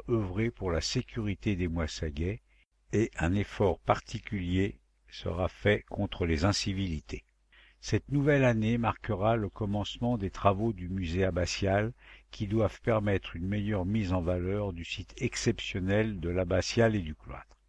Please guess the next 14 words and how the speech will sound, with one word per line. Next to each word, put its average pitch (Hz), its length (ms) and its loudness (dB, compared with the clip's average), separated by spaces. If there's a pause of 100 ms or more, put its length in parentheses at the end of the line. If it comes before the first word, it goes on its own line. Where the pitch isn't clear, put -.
(600)
Dans 101 160 4
cet - 320 2
écrin 113 420 2
rénové 101 720 0 (160)
de 82 160 -6
notre 90 380 -6
patrimoine, 82 880 0 (720)
nous 117 120 0
pourrons 127 420 4
ainsi 139 400 4
recevoir 107 720 4
des 87 240 2
expositions 107 680 -2
temporaires 101 800 4